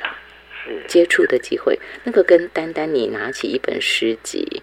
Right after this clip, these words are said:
Speaker 1: 有时候你会觉得，“哎呀，我怎么会懂他在写什么呢？”有时候自己就限制了自己，我觉得那是很可惜的一件事情。
Speaker 2: 对。
Speaker 1: 这也是为什么我说还是要拜托老师稍微为大家导读这两本诗集的最主要的原因，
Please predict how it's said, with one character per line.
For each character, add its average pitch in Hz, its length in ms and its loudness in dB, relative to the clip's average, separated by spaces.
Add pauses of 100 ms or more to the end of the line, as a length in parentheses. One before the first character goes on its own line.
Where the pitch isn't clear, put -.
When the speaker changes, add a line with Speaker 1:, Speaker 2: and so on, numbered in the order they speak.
(340)
Speaker 1:
有 156 100 4
时 - 160 8
候 202 60 4
你 156 140 2
会 139 140 4
觉 113 160 8
得 - 160 4
，“哎 107 200 0
呀， 101 120 -8
我 110 180 6
怎 107 120 0
么 92 80 -2
会 120 140 6
懂 - 260 4
他 117 140 0
在 123 120 6
写 - 280 2
什 - 200 2
么 - 200 -6
呢？” - 240 -2 (280)
有 139 140 6
时 175 160 4
候 220 140 8
自 - 180 2
己 - 160 -4
就 127 400 10 (380)
限 170 340 6
制 147 220 8
了 113 140 4
自 - 160 2
己， - 300 -2 (200)
我 135 80 0
觉 139 100 0
得 151 60 -6
那 165 100 -2
是 151 120 0
很 123 180 -4
可 - 220 4
惜 - 300 -6
的 - 60 0
一 104 60 -2
件 - 240 -6
事 - 200 0
情。 - 240 -6
Speaker 2:
对。 - 100 -8 (240)
Speaker 1:
这 202 120 -4
也 156 80 -2
是 - 140 4
为 147 140 8
什 135 140 -2
么 120 120 -4
我 123 120 -8
说 - 200 0 (240)
还 - 160 -8
是 - 120 -4
要 135 80 -4
拜 131 160 -6
托 127 220 -4
老 - 120 -4
师 - 200 2
稍 135 220 -2
微 127 120 0
为 123 180 0
大 123 180 -8
家 120 220 -10
导 104 220 -6
读 104 180 2
这 117 140 -4
两 107 180 -4
本 - 200 0
诗 - 200 2
集 - 200 -6
的 107 140 2
最 147 180 8
主 - 280 0
要 143 180 -2
的 110 120 -2
原 107 380 0
因， 123 240 0